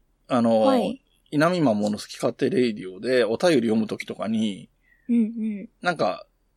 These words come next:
Speaker 1: 声のトーン変えたりする時あるじゃないですか。
Speaker 2: あら、本当ですか？
Speaker 1: なんか、わざと
Speaker 2: 音読みたいな感じで。
Speaker 1: 音読みたいな感じで。
Speaker 2: <laughs>
Speaker 1: あの、ひ-、わざと低い声でとかやって、なんか、はじめちゃんに、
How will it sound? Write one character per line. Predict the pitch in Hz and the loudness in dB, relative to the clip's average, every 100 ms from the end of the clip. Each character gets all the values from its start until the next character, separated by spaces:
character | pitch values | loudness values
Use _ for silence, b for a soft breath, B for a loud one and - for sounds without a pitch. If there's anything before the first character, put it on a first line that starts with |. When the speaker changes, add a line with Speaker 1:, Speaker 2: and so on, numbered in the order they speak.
| _ | _
Speaker 1:
声 | - 339 339 | 0 2 4
の | 120 | 4
ト | - 107 | 2 0
ー | |
ン | 104 | -2
変 | - 147 | 0 2
え | |
た | 151 | 2
り | 113 | 0
す | 110 | -4
る | 87 | -10
時 | 92 98 | -6 -6
あ | |
る | - | -6
じ | 85 | -12
ゃ | |
な | |
い | - | -20
で | |
す | - | -14
か。 | - - _ _ _ _ _ _ _ | -12 -12 _ _ _ _ _ _ _
Speaker 2:
あ | 220 | 4
ら、 | 208 | 6
本 | 220 | 8
当 | 226 | 8
で | 214 214 | 6 6
す | |
か？ | - 180 - _ - | -2 -12 -12 _ -6
Speaker 1:
な | 123 | -6
ん | |
か、 | - 82 - _ _ - | -4 -8 -10 _ _ 0
わ | 127 127 | 2 8
ざ | |
と | |
Speaker 2:
音 | 226 220 | 8 8
読 | 208 | 6
み | 190 | 2
た | 151 | 0
い | |
な | 156 - | -2 -2
感 | 196 | -4
じ | 208 | 2
で。 | 123 | 2
Speaker 1:
音 | 127 120 | 4 4
読 | 113 120 | 2 2
み | 113 | 2
た | 107 | 2
い | |
な | 95 | -2
感 | 98 95 | -4 -4
じ | - | 4
で。 | 294 | 6
Speaker 2:
<laughs> | 427 - - 349 - 302 131 | 8 6 6 6 4 2 2
Speaker 1:
あ | 110 | 4
の、 | 110 104 | 4 2
ひ-、 | - - | -2 0
わ | 165 | 2
ざ | 151 | 2
と | - | 0
低 | - 123 | -4 -4
い | 107 | -2
声 | - 95 | -2 -4
で | 104 - | -6 -10
と | |
か | - 107 | -8 -6
や | 107 | -8
っ | |
て、 | - 107 | -12 -12
な | 110 | -10
ん | |
か、 | 110 | -6
は | 117 | 0
じ | 123 | 2
め | 127 | 2
ち | |
ゃ | 143 | 2
ん | |
に、 | 110 | 0